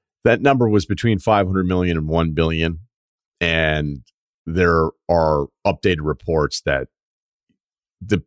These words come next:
whatever the agreement was, was not fulfilled. But he still, it feels like he walked away with a few hundred million dollars. And it, it seems disgusting, but it reminded me of Neumann when I heard about the S B F withdrawal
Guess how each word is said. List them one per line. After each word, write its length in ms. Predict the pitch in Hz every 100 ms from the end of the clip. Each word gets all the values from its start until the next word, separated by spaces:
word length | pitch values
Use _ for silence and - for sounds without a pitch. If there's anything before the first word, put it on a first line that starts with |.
| -
whatever 380 | 104 123 135 117
the 120 | 107
agreement 440 | 90 107 107 104
was, 380 | 95 95 95 76
was 200 | 87 78
not 240 | 95 90 -
fulfilled. 540 | 78 - 87 71 69 _
But 120 | - 107
he 80 |
still, 500 | 98 - 143 113 101 - _ _ _
it 160 | 120 110
feels 340 | - 151 120
like 100 | 110
he 100 | 104
walked 280 | 101 95 95
away 180 | 92 90
with 80 | 82
a 40 |
few 200 | - 92
hundred 200 | 85 76
million 240 | 73 69
dollars. 480 | 62 53 50 - - _ _ _ _ _ -
And 200 | 87 82
it, 140 | 82 - _ _ -
it 160 | 87
seems 360 | - 120 117 95
disgusting, 840 | 101 - 107 90 - 92 82 80 - _ _ _ _ _
but 120 | - 101
it 40 |
reminded 540 | 95 101 117 131 127
me 240 | 104 98 95
of 80 | 80
Neumann 400 | 95 98 92 87
when 140 | 87 87
I 140 | 87 78 -
heard 200 | 107 107
about 180 | 92 87
the 140 | 92
S 100 | 90
B 200 | - 90
F 180 | 101 90
withdrawal 760 | 90 85 - 107 95 80 76